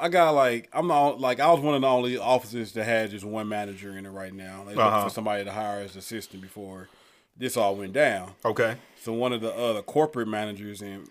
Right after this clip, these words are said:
Speaker 1: in Minnesota who kinda goes around to different offices helping them close business.
Speaker 2: Yeah.
Speaker 1: And that's what he does. So with this thing, it kinda cuts off what he did.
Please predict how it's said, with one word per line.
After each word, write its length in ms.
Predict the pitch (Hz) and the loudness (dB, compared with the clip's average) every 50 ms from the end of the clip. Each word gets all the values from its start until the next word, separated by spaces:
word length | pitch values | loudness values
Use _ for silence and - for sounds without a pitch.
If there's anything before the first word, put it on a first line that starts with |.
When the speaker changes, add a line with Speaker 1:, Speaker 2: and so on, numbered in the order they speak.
| _ - | _ -14
Speaker 1:
in 160 | 110 107 107 | -10 -10 -8
Minnesota 480 | 107 104 101 - - 135 135 123 104 | -8 -8 -8 -4 -2 0 0 0 0
who 100 | 104 104 98 | -4 -6 -6
kinda 280 | - 110 104 101 98 | -6 -4 -4 -4 -6
goes 260 | 95 104 110 110 104 104 | -6 -6 -6 -6 -6 -6
around 180 | 107 104 101 | -6 -6 -6
to 40 | 95 | -6
different 240 | 101 104 110 98 87 | -8 -10 -8 -6 -4
offices 280 | 101 107 104 104 92 90 | -4 -4 -4 -6 -6 -6
helping 200 | 113 104 - 107 | -6 -4 -4 -6
them 80 | 98 98 | -8 -2
close 300 | - 123 113 107 104 98 | 0 2 2 2 0 -2
business. 520 | 95 123 139 139 120 123 127 123 - - 156 | 0 2 2 2 2 0 -4 -4 -6 -4 0
Speaker 2:
Yeah. 300 | 143 127 120 104 87 80 - _ _ _ _ _ _ _ _ - - - _ 107 95 _ _ _ - 110 107 _ _ - | 2 2 4 2 0 -2 -8 _ _ _ _ _ _ _ _ -20 -20 -20 _ -20 -20 _ _ _ -20 -20 -20 _ _ -10
Speaker 1:
And 280 | 113 120 110 107 107 104 | -8 -6 -4 -4 0 2
that's 240 | 120 135 127 - - | 2 2 2 2 0
what 140 | 131 123 104 | 0 0 0
he 100 | 90 - | 0 -2
does. 380 | 113 101 127 143 147 139 127 - | -4 0 2 4 4 4 4 2
So 60 | 120 107 | 0 -2
with 180 | 113 113 - | -2 -2 2
this 180 | 139 160 165 160 | 2 2 2 2
thing, 280 | - - 117 110 113 | 0 -4 -4 -4 -4
it 100 | 117 104 | -4 -4
kinda 160 | - 131 117 104 | -2 -2 -2 -2
cuts 220 | - 131 117 - | -2 -2 -2 0
off 180 | 117 110 101 101 | 0 -2 -2 -2
what 140 | 110 113 135 | -2 0 0
he 100 | 156 160 | 0 0
did. 340 | 113 107 98 92 87 85 | -2 -6 -8 -10 -12 -14